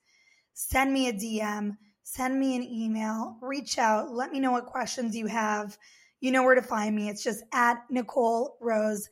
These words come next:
Stillings, N I C O L E R O S E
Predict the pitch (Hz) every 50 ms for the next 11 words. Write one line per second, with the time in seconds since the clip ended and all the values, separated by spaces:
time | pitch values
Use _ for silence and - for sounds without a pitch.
0 | _ _ _ _ _ - - - - - - 311 294 294 285 285 277 269 269 269
1 | 269 - - - 233 226 220 214 208 208 208 208 - - 269 262 262 254 262 262
2 | - 254 233 226 226 220 214 202 208 214 240 262 269 269 269 269 262 254 - _
3 | _ _ _ _ _ _ _ _ _ _ _ _ _ - - 277 285 285 285 269
4 | 247 240 226 226 220 226 - - 247 220 220 220 214